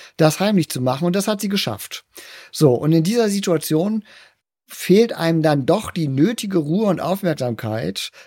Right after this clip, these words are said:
dann zu beachten, ups, was macht das mit Sonja morgens zu erfahren, dass die Kollegin nachmittags nicht kommt? Die Kollegin wird völlig überrascht.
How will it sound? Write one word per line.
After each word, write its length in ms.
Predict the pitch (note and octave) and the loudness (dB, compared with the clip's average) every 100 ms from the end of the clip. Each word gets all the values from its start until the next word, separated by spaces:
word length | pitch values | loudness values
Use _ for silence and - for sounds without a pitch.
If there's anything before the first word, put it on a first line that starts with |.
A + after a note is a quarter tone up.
| _ | _
dann 240 | D3 F3+ A3+ | 2 2 0
zu 140 | G#3+ | -2
beachten, 580 | D3+ E3+ E3+ - F3 - | -2 -2 -6 -6 -8 -6
ups, 440 | - E3+ - - - _ | 4 4 4 -6 -10 _
was 260 | C3+ D#3+ F3+ | 0 2 2
macht 220 | F#3+ F#3 | 0 -2
das 120 | F#3 | -4
mit 140 | E3+ C#3+ | -4 0
Sonja 340 | D3 F#3+ E3 | 0 2 0
morgens 320 | C#3 D3+ F3 | 0 0 -2
zu 100 | - | -2
erfahren, 520 | D3+ C3+ C#3 C#3 E3 E3+ | -2 -2 -2 0 0 -2
dass 160 | D3+ | -2
die 80 | D3+ | -4
Kollegin 400 | - D3 D3 D3+ | -4 -2 0 0
nachmittags 400 | C#3+ C#3+ C#3+ C3+ | 0 -2 -6 -10
nicht 140 | D3 | -10
kommt? 380 | - - - - _ _ _ - - - - _ | -10 -14 -14 -18 _ _ _ -20 -20 -20 -20 _
Die 80 | D3 | -8
Kollegin 440 | - D3+ E3 F3 | -2 2 2 2
wird 120 | D#3 D3 | 0 0
völlig 320 | D#3+ D#3+ D#3 | -2 -2 -4
überrascht. 640 | C3+ A#2 B2+ G3+ - - | -6 -6 -6 -6 -10 -16